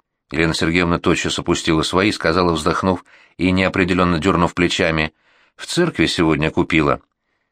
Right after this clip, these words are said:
Затем открыла остекленную дверцу кухонного шкафа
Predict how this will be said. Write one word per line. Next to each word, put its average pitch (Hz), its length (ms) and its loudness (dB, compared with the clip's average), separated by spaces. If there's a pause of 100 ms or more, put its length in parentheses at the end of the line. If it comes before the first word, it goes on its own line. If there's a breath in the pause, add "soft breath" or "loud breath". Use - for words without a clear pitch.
(880)
Затем 139 340 0
открыла 143 320 2
остекленную 117 520 0
дверцу 90 440 0
кухонного 80 540 0
шкафа 113 540 0